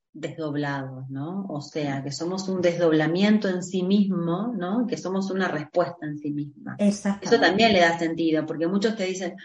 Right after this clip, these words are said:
Speaker 1: "Bueno, pero yo no elegí nacer". Y bueno, ¿a mí qué me importa? Que se haga cargo mis padres, yo no nací nacer. No, no se trata que no. O sea, estamos desconociendo,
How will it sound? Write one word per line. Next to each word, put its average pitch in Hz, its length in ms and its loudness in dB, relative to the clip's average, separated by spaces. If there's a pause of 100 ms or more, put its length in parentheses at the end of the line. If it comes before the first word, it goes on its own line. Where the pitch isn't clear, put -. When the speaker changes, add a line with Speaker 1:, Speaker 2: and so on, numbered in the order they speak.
(220)
Speaker 1:
"Bueno, 349 200 6
pero 196 120 4
yo 349 140 4
no 480 60 6
elegí 247 380 6
nacer". 147 560 -4
Y 160 100 -6
bueno, 214 220 6
¿a 190 40 0
mí 277 100 4
qué 392 80 2
me 277 60 6
importa? 143 560 -4
Que 147 100 -10
se 214 100 0
haga 220 180 4
cargo 180 840 2 (600)
mis 196 140 -4
padres, 165 760 2
yo 277 80 4
no 320 100 6
nací 226 280 4
nacer. 160 320 -4
No, 220 160 0
no 254 120 4
se 254 80 0
trata 233 340 2
que 151 100 -6
no. 151 220 -10
O 156 40 -10
sea, 156 140 -10
estamos 247 400 4
desconociendo, 190 1160 -2